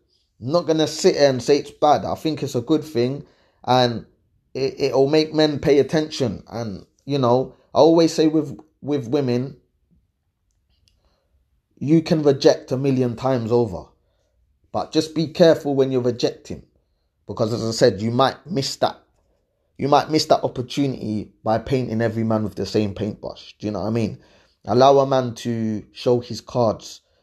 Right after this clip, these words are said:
even a little bit before you make that decision. You know, whether that's through discussion or whether through, you know, th-,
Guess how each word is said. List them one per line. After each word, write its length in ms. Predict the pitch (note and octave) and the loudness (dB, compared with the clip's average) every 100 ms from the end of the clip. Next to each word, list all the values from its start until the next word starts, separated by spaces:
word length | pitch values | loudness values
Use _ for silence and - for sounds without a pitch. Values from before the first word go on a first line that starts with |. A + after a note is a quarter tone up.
| _ _ - | _ _ -4
even 300 | B2+ A#2+ A#2+ | -2 0 2
a 60 | |
little 260 | B2 - - | 4 2 0
bit 240 | - - | -6 -10
before 300 | G#2+ - A2 | -12 -8 -4
you 80 | G#2+ | -2
make 180 | G#2 F2+ | -4 -6
that 200 | - _ | -10 _
decision. 460 | - G#2+ F#2 D#2 - _ - | -14 -10 -10 -12 -16 _ -14
You 100 | G2 | -8
know, 200 | F#2+ F#2+ | -6 -2
whether 300 | A2 A#2 A#2 | 0 0 0
that's 180 | A2 | -2
through 180 | - A2+ | -4 -10
discussion 600 | G#2 G2 - A#2 A#2 G#2+ | -8 -10 -2 -4 -2 -6
or 140 | G2 F#2+ | -2 0
whether 260 | G#2+ G2+ | 0 0
through, 420 | F#2+ - G#2+ G2+ F#2+ - _ | -14 -10 -6 -6 -6 -14 _
you 120 | A2+ | -8
know, 200 | A2 G2 | -2 -2
th-, 200 | F2+ - | -4 -10